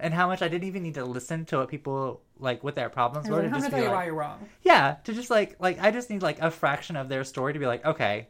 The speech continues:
Speaker 1: you're wrong. It's this, this, this, and this. Have a nice day."
Speaker 2: It's very, like, Tatiana energy.
Speaker 1: Yeah.
Speaker 2: It's like, "Hi, I'm not done speaking. You will speak when I'm done."
Speaker 1: Yeah.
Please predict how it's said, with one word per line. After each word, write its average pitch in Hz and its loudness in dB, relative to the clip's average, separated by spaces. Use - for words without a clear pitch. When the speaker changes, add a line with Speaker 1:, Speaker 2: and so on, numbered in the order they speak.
Speaker 1:
you're 160 -2
wrong. 156 4
It's 131 -8
this, 156 2
this, 165 2
this, 143 -4
and 131 -6
this. 139 -2
Have 139 2
a 131 -4
nice 110 -2
day." - -14
Speaker 2:
It's 196 -6
very, 285 -2
like, 170 -4
Tatiana 151 -8
energy. 147 -8
Speaker 1:
Yeah. 147 0
Speaker 2:
It's - -20
like, 175 -10
"Hi, 233 -2
I'm 240 -4
not 226 -4
done 208 -4
speaking. 240 -6
You 202 -4
will 185 -4
speak - -10
when 196 -8
I'm 175 -8
done." 160 -6
Speaker 1:
Yeah. 151 0